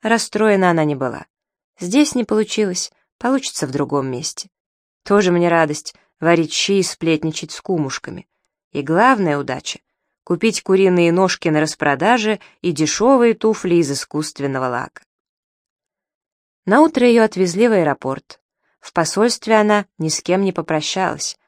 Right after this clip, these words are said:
много чести. В самолёте выпила виски с содовой, с удовольствием пообедала и крепко и сладко уснула.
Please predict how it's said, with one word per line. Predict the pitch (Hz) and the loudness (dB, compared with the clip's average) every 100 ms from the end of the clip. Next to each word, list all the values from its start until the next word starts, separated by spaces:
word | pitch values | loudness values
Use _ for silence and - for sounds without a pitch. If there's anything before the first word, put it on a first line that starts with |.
| _ - | _ -6
много | 202 202 180 | -2 0 0
чести. | 185 185 151 - - _ _ _ _ _ _ _ _ _ _ _ | -2 -4 -4 -6 -10 _ _ _ _ _ _ _ _ _ _ _
В | - | -6
самолёте | 220 262 302 302 185 | 0 4 4 2 0
выпила | 180 170 180 | 0 2 2
виски | 220 262 - | 0 -4 -4
с | 220 | -6
содовой, | - 233 208 202 190 _ _ _ | -4 -4 -2 -2 -4 _ _ _
с | - - | -10 -4
удовольствием | 202 220 269 285 - 170 151 | 2 4 2 0 -2 -2 0
пообедала | 160 160 208 294 233 226 - _ - | 0 2 0 0 -2 -4 -8 _ -6
и | 214 | -6
крепко | - 262 320 - 240 | -2 0 0 2 0
и | |
сладко | 226 202 208 - | 0 0 -2 0
уснула. | 170 160 - 151 143 | -4 -4 -6 -6 -6